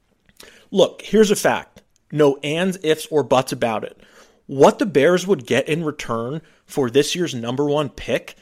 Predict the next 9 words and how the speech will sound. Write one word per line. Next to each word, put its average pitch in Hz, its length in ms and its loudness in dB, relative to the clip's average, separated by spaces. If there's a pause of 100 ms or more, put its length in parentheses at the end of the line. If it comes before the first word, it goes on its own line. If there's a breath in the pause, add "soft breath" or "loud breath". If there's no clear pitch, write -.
(320 soft breath)
is 156 200 -2
substantially 160 960 -2
better 127 360 0
than 120 180 -6
what 123 220 -2
they 147 80 0
would 127 240 -4
get 123 300 -2 (220 soft breath)
from 131 200 -8